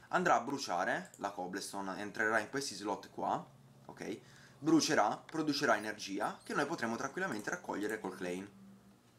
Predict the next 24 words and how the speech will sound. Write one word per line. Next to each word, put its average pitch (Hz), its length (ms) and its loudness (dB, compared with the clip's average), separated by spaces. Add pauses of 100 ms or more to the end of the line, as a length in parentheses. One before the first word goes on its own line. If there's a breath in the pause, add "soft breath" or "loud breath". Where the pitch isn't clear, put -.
(380)
Molto 127 260 2
semplice. 87 500 -8 (600 loud breath)
Ora 175 180 6
vi 170 100 0
spiego 165 320 0
come 147 220 0
funziona 131 420 0
questo. 104 460 -4 (1400 loud breath)
Adesso 143 460 4
io 196 420 4 (840)
ve 147 160 4
lo 151 100 4
faccio 147 280 2
vedere 123 420 4
con 101 520 2 (280)
la 117 180 0
cobblestone 120 680 0 (200)
e 208 120 0
poi 127 160 6
ci 135 100 0
metterò 123 280 0
un 104 100 -2
diamante. 95 640 -2 (1120)
Qua, - 140 -8